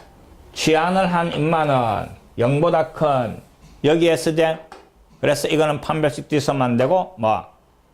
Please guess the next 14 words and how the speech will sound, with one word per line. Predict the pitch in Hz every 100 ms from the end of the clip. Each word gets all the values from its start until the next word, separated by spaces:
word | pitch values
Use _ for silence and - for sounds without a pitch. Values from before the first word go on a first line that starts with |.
| _
그래프 | 120 135 139
그리라 | 139 135 131 131 127 - -
하는 | 110 104 92
겁니다. | 90 - _ _ _ _ _ _ _ _ _ - -
자, | - - - - - - - - - - - - - - - - - -
이제 | 101 107 95 - - - -
답 | 110 104 -
구하러 | 110 107
갑니다. | 101 101 107 - - - - - - - - - - - - - - - - - - - - - - - - - - - - - - - - - - - -
다시 | 120 131 135
씁니다. | 135 123 127 - -
이 | 107 120
티 | - 151
제곱 | 117 101 90